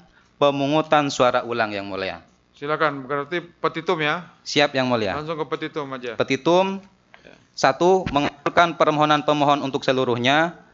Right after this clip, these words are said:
Speaker 1: Dua, membatalkan keputusan K P U sampai seterusnya dianggap dibacakan. Tiga, memerintahkan termohon untuk melakukan pemungutan
Speaker 2: Bentar, bentar.
Speaker 1: su-
Speaker 2: Eh,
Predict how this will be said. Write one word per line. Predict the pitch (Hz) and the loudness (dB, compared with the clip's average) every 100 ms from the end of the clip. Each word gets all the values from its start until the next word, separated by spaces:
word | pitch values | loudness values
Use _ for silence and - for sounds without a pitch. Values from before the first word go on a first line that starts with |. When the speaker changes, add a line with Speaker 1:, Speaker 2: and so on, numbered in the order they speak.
| - | -4
Speaker 1:
Dua, | 139 160 | 4 4
membatalkan | 143 143 143 165 160 151 143 | 4 2 2 2 4 2 2
keputusan | 143 147 147 151 143 | -2 0 2 2 2
K | 143 135 | 0 0
P | 147 - | -4 0
U | 156 120 98 - _ _ _ - | 0 0 -4 -16 _ _ _ -2
sampai | 139 135 | 0 0
seterusnya | 131 160 139 143 123 123 | -4 -2 0 0 0 0
dianggap | 143 139 127 | 2 2 0
dibacakan. | 123 120 120 104 131 160 175 - _ _ _ | 0 2 0 2 2 2 -2 -12 _ _ _
Tiga, | 180 160 151 | 0 4 4
memerintahkan | 135 147 160 160 165 170 156 | 4 2 2 2 4 2 2
termohon | 156 151 160 165 147 | 0 2 2 2 0
untuk | 120 | 0
melakukan | 147 147 147 143 | 0 2 0 0
pemungutan | 151 147 151 156 156 175 165 | 0 0 0 2 4 4 4
Speaker 2:
Bentar, | |
bentar. | 165 131 123 | 2 2 -4
Speaker 1:
su- | - _ _ _ _ _ _ _ _ - | -16 _ _ _ _ _ _ _ _ -8
Speaker 2:
Eh, | 143 143 143 143 143 143 139 | -4 0 0 0 0 0 -2